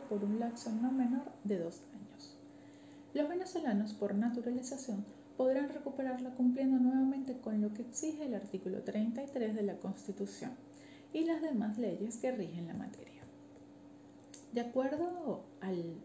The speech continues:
artículo treinta y cinco de la Constitución de la República Bolivariana Venezolana, establece que los venezolanos o venezolanas no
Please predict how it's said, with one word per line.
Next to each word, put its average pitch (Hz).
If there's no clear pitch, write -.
artículo 185
treinta 170
y 147
cinco 254
de 156
la 147
Constitución 160
de 165
la 202
República 196
Bolivariana 190
Venezolana, 233
establece 262
que 196
los 190
venezolanos 180
o 254
venezolanas 175
no 175